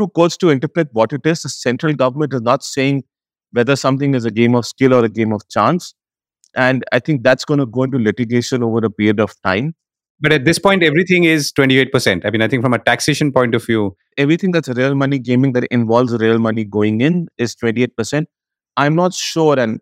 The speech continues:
Speaker 1: this is something which I have to clarify, but whether this applies to, let's say, actual games like entertainment games like Clash of Clans or Polytopia or the, you know, some of these games where you might, let's say, buy a particular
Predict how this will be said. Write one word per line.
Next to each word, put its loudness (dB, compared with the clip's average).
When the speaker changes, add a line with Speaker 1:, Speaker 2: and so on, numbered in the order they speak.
Speaker 1:
this -14
is -12
something 0
which -4
I 4
have -2
to -10
clarify, -2
but -2
whether -2
this -4
applies 0
to, -8
let's -4
say, -4
actual 0
games 0
like -2
entertainment -2
games -2
like 0
Clash 2
of -8
Clans -2
or -2
Polytopia 2
or 0
the, -2
you -2
know, -4
some 0
of 0
these -2
games -2
where 2
you 0
might, 2
let's 0
say, 2
buy 0
a -8
particular -2